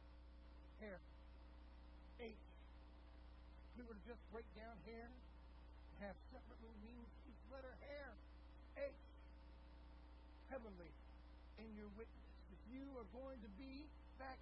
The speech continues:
in God's will, if you need to have that symbol that God is with you, that He'll never leave you nor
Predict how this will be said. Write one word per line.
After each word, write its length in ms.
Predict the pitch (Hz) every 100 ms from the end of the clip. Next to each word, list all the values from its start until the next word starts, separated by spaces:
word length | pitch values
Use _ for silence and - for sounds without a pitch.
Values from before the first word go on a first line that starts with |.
| 254
in 80 | 220
God's 320 | 262 262 233 185
will, 240 | 277 277 262 -
if 80 | 190 185
you 80 | 269
need 240 | 269 285 285
to 80 | -
have 160 | 262 262
that 80 | 254 - -
symbol 400 | 285 285 294 277 - -
that 80 | 220
God 320 | 214 277 285 262
is 80 | 180 180
with 160 | 311 285 220
you, 80 | 302 320 -
that 80 | -
He'll 240 | 220 285 269
never 160 | 277 254
leave 240 | 294 302
you 80 | 302
nor 80 | 311